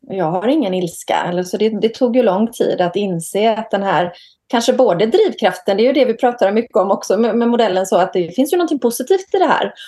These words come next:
Och framförallt för ettan att inse att ilskan inte är någonting att vara kanske för rädd för. Eh, för, för det, det, så, så den har jag tryckt undan, men, men, eh, inser ju att, eh, och har lärt mig nu med åren att det är ju den som är drivande. Och då är det ju mycket,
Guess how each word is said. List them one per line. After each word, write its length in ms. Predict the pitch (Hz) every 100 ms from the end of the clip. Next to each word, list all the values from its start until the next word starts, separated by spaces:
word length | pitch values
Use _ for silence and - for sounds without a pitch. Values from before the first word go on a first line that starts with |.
| -
Och 120 | 233 226
framförallt 460 | 247 247 214 208
för 80 | 247
ettan 340 | 247 - 190
att 100 | 254
inse 400 | 302 220 - 180 180
att 100 | 214
ilskan 440 | 196 170 - 185
inte 240 | 190 180
är 60 | 180
någonting 380 | 180 175 180 165
att 60 |
vara 140 | 165 160
kanske 280 | 180 170 175
för 200 | 190 233
rädd 260 | 220 160 -
för. 240 | 180 185 - - - _ _ 190
Eh, 320 | 175 - 175
för, 180 | - -
för 120 | 190
det, 240 | 185 170
det, 580 | 170 190 180 175 165 156
så, 100 | - -
så 160 | -
den 120 | 202 240
har 60 |
jag 160 | 240 240
tryckt 240 | 247 233
undan, 540 | 240 208 185 202 247 214
men, 180 | 196 -
men, 480 | 190 214 196 185 185
eh, 220 | 185 185 -
inser 560 | 233 214 170 165 180 175
ju 220 | 220 240
att, 260 | 196 - -
eh, 100 | 185
och 140 | 190
har 140 | 185 180
lärt 280 | 156 - 190
mig 180 | 185
nu 120 | 196 185
med 120 | 180
åren 420 | 165 160 190 214
att 140 | 185
det 220 | - 175 165
är 40 |
ju 120 | 214
den 220 | 247 -
som 180 | 170 180
är 40 | 180
drivande. 520 | 190 165 170 175 180
Och 80 | 185
då 180 | 202
är 60 | 233
det 60 | 240
ju 140 | 262
mycket, 400 | 269 - 175 175